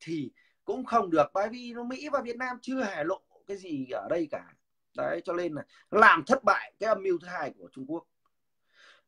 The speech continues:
Cái thứ ba, cái này theo tôi nghĩ đấy là chắc là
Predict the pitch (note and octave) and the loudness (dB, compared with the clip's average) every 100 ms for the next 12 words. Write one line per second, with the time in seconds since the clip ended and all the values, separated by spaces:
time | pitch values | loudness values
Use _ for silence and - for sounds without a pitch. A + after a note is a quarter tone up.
0 | _ - C4+ D4+ D4 D#4 C#4+ C4+ C4 A3+ | _ 0 4 4 6 6 8 6 6 2
1 | D3+ _ - C#4 C#4+ A#3+ G3+ F#3+ B3 B3+ | -2 _ 0 2 4 2 -2 -6 -10 -8
2 | B3+ C4 C4+ D4+ C#4 G3+ D#3+ - _ _ | -8 -10 -12 -12 -12 -12 -14 -14 _ _
3 | D#4+ E4+ - F#3 | -8 -8 -8 -12